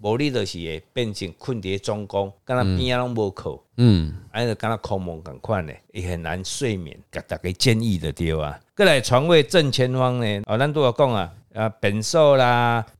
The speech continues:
Speaker 1: 橱柜椅角啦，这拢爱删掉的对啊。
Speaker 2: 嗯。
Speaker 1: 那通常呢，咱会安尼讲，但是呢，我看足多就是小套房一直都很难避免。
Speaker 2: 有啦，这我们之前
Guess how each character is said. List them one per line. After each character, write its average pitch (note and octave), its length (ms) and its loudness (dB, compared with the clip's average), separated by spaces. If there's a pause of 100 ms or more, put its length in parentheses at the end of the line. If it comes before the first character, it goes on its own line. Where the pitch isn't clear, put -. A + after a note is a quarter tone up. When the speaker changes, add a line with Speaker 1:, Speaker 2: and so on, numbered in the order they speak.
Speaker 1:
橱 B2+ 180 -4
柜 D3 240 4
椅 C#3+ 160 0
角 G#2+ 300 4
啦， G2+ 400 2 (180)
这 C#3+ 180 -2
拢 C3+ 180 2
爱 B2+ 120 2
删 A2+ 260 -2
掉 G2+ 200 -2
的 F2 140 -10
对 E2+ 240 -10
啊。 E2 160 -8 (260)
Speaker 2:
嗯。 A#2+ 80 2
Speaker 1:
那 A2 140 4
通 F#3+ 320 2
常 F2 320 -8
呢， D#2+ 80 -14 (400)
咱 G#3 140 4
会 C3+ 160 4
安 D3+ 180 6
尼 D#3 140 4
讲， C3 260 4 (140)
但 A2+ 260 2
是 G#2+ 140 -4
呢， F#2+ 380 -4
我 D3 120 2
看 C#3+ 300 0
足 D3 120 -4
多 A2+ 260 -4
就 G2+ 100 -8
是 - 160 -10
小 F2+ 260 0
套 B2 280 4
房 E2+ 200 -4 (280)
一 F3 80 -2
直 A2 240 -4
都 B2 180 4
很 G2 160 0
难 E2+ 200 -6
避 A2+ 220 -4
免。 C#2+ 240 -12 (220)
Speaker 2:
有 - 80 -14
啦， F2 120 2
这 - 120 4
我 - 20 6
们 G2 80 0
之 G#2+ 160 0
前 F#2+ 220 2